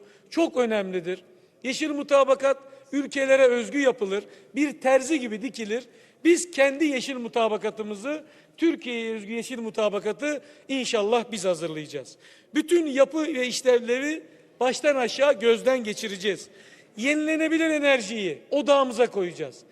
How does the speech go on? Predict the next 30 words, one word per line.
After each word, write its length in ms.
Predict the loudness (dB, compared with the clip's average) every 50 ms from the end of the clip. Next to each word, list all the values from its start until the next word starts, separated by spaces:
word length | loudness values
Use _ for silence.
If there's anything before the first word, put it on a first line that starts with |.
| _ _ _ _ _ -2
On 240 | 0 0 2 2 0
dokuz 340 | -2 -4 -4 -6 -10 -8 -6
yılda 200 | -6 -2 -2 0
on 180 | 2 2 0 2
yedi 280 | 0 -2 -2 -4 -4
bin 100 | -6 -4
megawatt 600 | -2 -2 2 4 4 4 4 2 -2 -4 -2 -2
enerjiyi, 500 | -2 0 2 0 0 -2 -4 -10 -10 -12 -12 -16 -20 -20 _ -10
yenilenebilir 640 | -6 -6 -4 -2 -2 -2 -2 -2 -2 -2 -4 -2 -2
enerjiyi 480 | 0 0 2 0 0 0 -2 -4 0 2
yapmak 480 | 2 2 0 -2 -6 -6 -6 -6 -12
rüzgar 440 | -12 -10 -8 -2 0 2 2 2 2
ve 60 | -2
güneşte 600 | -4 -4 -4 -4 -4 -6 -4 0 0 0 0 -2 -8 -18 -20 -20 -10 -4
inanın 400 | -2 0 0 0 0 0 -2 -4
bir 60 | -4
marifet 580 | -2 0 2 2 2 2 0 -4 -4 -4 -4 -8
değil. 160 | -10 -10 -10 -12 -18 _ _ _ _ _ _ -4
Onun 220 | -2 -2 0 -2
için 280 | -2 -2 -4 -6 -2 -2
bu 100 | -4 0
konuyla 400 | 2 0 2 2 0 -2 -2 -2
ilgili 460 | -2 -2 -4 -6 -6 -6 -6 -6 -8 -12 -20 -20 -20 _ _ _
yenilenebilir 720 | -10 -6 -4 -4 -4 -2 -4 -4 -2 -4 -4 -2 -2 0 2
odağımıza 600 | 2 2 4 4 4 4 2 0 -2 -2 0 2
alıp 280 | 2 2 2 0 -4 -6 -12 -20 -14 -4 0
ona 260 | 2 4 4 2 2
göre 240 | 4 2 2 4 4
hareket 380 | 2 2 2 0 -2 -4 -6
edeceğiz. 380 | -6 -10 -12 -14 -16 -16 -18